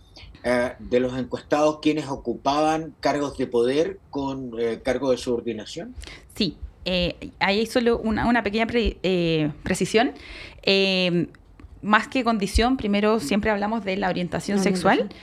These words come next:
Speaker 2: Eh,
Speaker 1: Ok.
Speaker 2: y en ese punto hay, hay un cambio que nosotros, y ahí quiero hacer esa comparación desde el dos mil quince con el dos mil veinticuatro, porque el dos mil quince nosotros hablamos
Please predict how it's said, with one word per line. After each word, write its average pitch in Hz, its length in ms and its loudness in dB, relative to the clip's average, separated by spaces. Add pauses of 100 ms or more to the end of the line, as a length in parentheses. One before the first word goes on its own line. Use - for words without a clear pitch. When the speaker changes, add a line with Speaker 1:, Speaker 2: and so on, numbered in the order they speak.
(300)
Speaker 2:
Eh, 185 720 4
Speaker 1:
Ok. - 180 -8
Speaker 2:
y 269 280 4
en 226 80 2
ese 233 160 2
punto 262 560 2 (520)
hay, 247 220 2
hay 262 160 2
un 285 200 6
cambio 269 320 4
que 277 100 2
nosotros, 254 440 -2
y 262 40 2
ahí 214 160 0
quiero 233 280 0
hacer 226 220 0
esa 240 140 -4
comparación 220 440 -2
desde 240 160 -2
el 208 60 -4
dos 202 100 -6
mil 214 160 -4
quince 220 280 -6
con 220 160 -4
el 196 260 -4
dos 190 140 -2
mil 196 120 -2
veinticuatro, 202 580 -2 (560)
porque 226 200 6
el 220 60 -2
dos 240 100 2
mil 240 140 2
quince 262 240 0
nosotros 262 380 0
hablamos 226 400 0